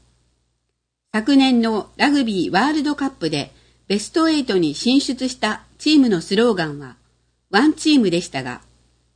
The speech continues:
チーム力とは個人が自分の役割を理解し、実行に向けて最善の努力をするという個の自立の上に、仲間と協働することで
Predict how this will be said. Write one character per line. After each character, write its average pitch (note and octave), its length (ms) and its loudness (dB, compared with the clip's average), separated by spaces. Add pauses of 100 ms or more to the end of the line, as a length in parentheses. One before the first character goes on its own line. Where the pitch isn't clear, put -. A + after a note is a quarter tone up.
(200)
チ C4+ 140 2
ー D4 100 8
ム C#4+ 100 6
力 B3+ 240 -2
と F3 140 -4
は C#3 180 -6 (320)
個 D4+ 140 0
人 B3 260 2
が D3+ 220 -4 (200)
自 G3+ 80 -2
分 D4+ 220 6
の C#4+ 100 4
役 C4 260 0
割 B3+ 280 2
を C#3+ 80 0
理 G3 160 -2
解 A3+ 240 -2
し、 - 300 -10 (420)
実 F3 280 -8
行 C#4+ 180 4
に C#4+ 120 8
向 C#4 120 4
け A#3+ 160 -2
て G#3 280 -6 (160)
最 C4+ 280 -2
善 D#4 260 2
の C#4 120 2
努 C#4+ 100 0
力 C4 280 0
を F3 60 0
す - 140 -14
る A3+ 140 -4
と F3 140 -4
い D3 220 -6
う - 80 -18 (380)
個 - 280 -4 (120)
の A#3 80 0
自 F#3+ 160 0
立 A#3+ 260 0
の A3 180 2
上 A3 200 2
に、 D3+ 240 -2 (420)
仲 A#3+ 240 -2
間 B3 160 0
と E3 180 -2
協 C#4 280 0
働 C#4+ 200 0
す C#4 120 -4
る B3+ 100 -2
こ A#3+ 140 -6
と G#3 100 -6
で D3+ 220 -6